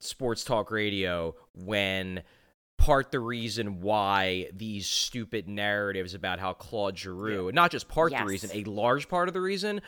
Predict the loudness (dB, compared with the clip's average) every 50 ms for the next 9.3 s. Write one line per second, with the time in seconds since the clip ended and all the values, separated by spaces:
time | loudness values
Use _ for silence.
0 | -10 -4 2 4 4 4 4 0 -2 -2 -4 -4 -4 -2 0 2 4 4 4 4
1 | 0 -4 -6 -4 -4 -4 -4 -4 -4 -2 -2 -2 -2 -4 -6 -6 -4 -2 -4 -4
2 | -4 -6 -8 -8 -6 -4 -4 -4 -4 -4 -4 -6 -6 -6 -6 -6 -6 -6 -6 -8
3 | -8 -8 -8 -8 -8 -8 -8 -8 -10 -10 -10 -8 -6 -4 -2 -2 0 -2 -2 -6
4 | -10 -16 -20 -16 _ -6 -4 -4 -2 -4 -6 -2 2 4 4 4 4 0 -6 -6
5 | -6 -6 -6 -6 -8 -6 -4 -2 -4 -4 -4 -4 -4 -4 -4 -4 -2 -2 -2 -2
6 | -2 -4 -6 -8 -6 -4 -4 -2 0 0 0 0 0 -2 -2 -4 -4 -4 -4 -6
7 | -4 -4 -4 -4 -4 -6 -12 -10 -4 0 0 0 0 -2 -4 -2 0 0 0 2
8 | 2 2 4 2 2 2 0 0 0 -2 -4 -8 -8 -8 -10 -10 -8 -8 -6 -6
9 | -6 -6 -8 -8 -12 -16